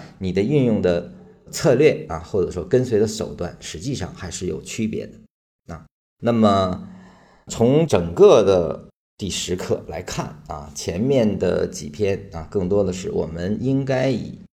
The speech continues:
没有任何主观偏见下的这个思想准备啊。从第五段开始告诉你，我们挣的就是在这种没有偏见下的观察，做强的跟随，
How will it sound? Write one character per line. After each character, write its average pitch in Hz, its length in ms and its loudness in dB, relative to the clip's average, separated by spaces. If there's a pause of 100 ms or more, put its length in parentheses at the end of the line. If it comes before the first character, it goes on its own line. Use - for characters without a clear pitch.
(600)
没 98 360 4
有 92 220 6
任 101 200 6
何 92 180 0
主 - 180 -6
观 92 220 -4
偏 160 240 -2
见 139 160 2
下 131 260 -4 (680)
的 - 180 -8
这 - 200 -8
个 - 160 -10
思 - 240 2
想 92 180 -2
准 85 160 -6
备 80 160 -12 (160)
啊。 80 260 -14
从 127 300 -2
第 233 160 4
五 101 160 4
段 113 180 4
开 110 220 2
始 - 300 -8
告 90 160 -2
诉 90 120 -10
你， 85 200 -10
我 87 120 -2
们 87 220 -4
挣 131 300 4
的 87 180 -2 (220)
就 101 320 4
是 - 200 -6
在 87 240 -6
这 90 200 -8
种 - 180 -12 (380)
没 127 460 6
有 87 200 6
偏 - 260 2
见 151 200 4
下 147 360 2
的 82 140 -6
观 127 340 2
察， 101 560 -4
做 98 220 4
强 - 340 0
的 196 80 8
跟 104 220 4
随， 78 320 -4